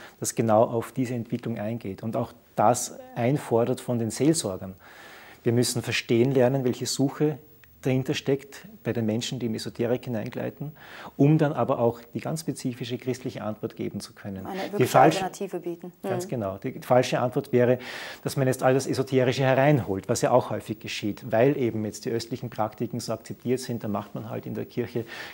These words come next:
Speaker 1: Qigong und Tai Chi und so weiter. Wir müssen Profil zeigen, wir müssen das christliche Geheimnis wieder anbieten und Wege dazu zeigen.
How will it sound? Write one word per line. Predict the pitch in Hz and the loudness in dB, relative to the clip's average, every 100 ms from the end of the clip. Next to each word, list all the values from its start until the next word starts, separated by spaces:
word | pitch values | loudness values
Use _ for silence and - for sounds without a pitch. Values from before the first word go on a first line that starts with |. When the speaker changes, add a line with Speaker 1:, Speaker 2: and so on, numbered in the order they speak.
| - | -8
Speaker 1:
Qigong | 135 123 120 131 | -2 4 4 4
und | 120 113 | -2 -2
Tai | 120 | -4
Chi | - 127 139 | -2 -2 0
und | 120 | -2
so | 117 107 | -2 0
weiter. | 110 - 131 - - - - - - _ _ - - | 0 0 -4 -4 -16 -16 -16 -20 -20 _ _ -20 -4
Wir | 117 | -2
müssen | 120 113 | -2 -4
Profil | - 113 160 139 | -6 -2 0 0
zeigen, | - 95 95 | -4 -6 -4
wir | 104 | -4
müssen | 110 - 110 | -4 -4 -8
das | 107 | -10
christliche | - 127 - 110 110 101 - - - | -2 -2 -2 -6 -6 -8 -10 -20 -10
Geheimnis | 87 95 101 101 - | -6 -4 -4 -4 -6
wieder | 107 104 104 - _ _ _ | -6 -6 -8 -14 _ _ _
anbieten | 107 104 107 101 - | -4 -2 -2 -4 -6
und | 98 - | -8 -2
Wege | 110 107 | -2 -2
dazu | 107 - | -6 -12
zeigen. | - 107 104 107 | -12 -12 -12 -16